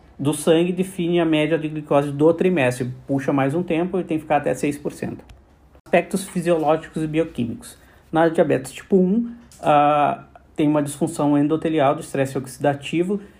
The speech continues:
tem um papel central nessa patogênia com complicações de diabetes, né? Esse estresse é um estado de desequilíbrio entre a produção de espécies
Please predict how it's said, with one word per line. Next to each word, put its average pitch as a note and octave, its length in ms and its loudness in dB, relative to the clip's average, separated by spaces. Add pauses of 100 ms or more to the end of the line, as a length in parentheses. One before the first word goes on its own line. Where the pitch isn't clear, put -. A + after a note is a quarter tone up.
(240)
tem E3 120 2
um F3 60 2
papel F3 380 2
central F3+ 580 2
nessa F3 200 -6
patogênia D#3+ 540 -2
com E3 180 -4
complicações D#3+ 600 -2
de D3+ 60 -6
diabetes, D#3 580 0
né? A#2 280 -6
Esse C3+ 200 -8
estresse D#3 560 0
é D#3+ 60 2
um D3+ 80 -2
estado C3 440 2
de C3 60 -4
desequilíbrio C3 600 -2
entre C#3 160 -2
a B2+ 40 0
produção B2+ 640 -2
de A#2 140 -4
espécies A#2+ 600 -4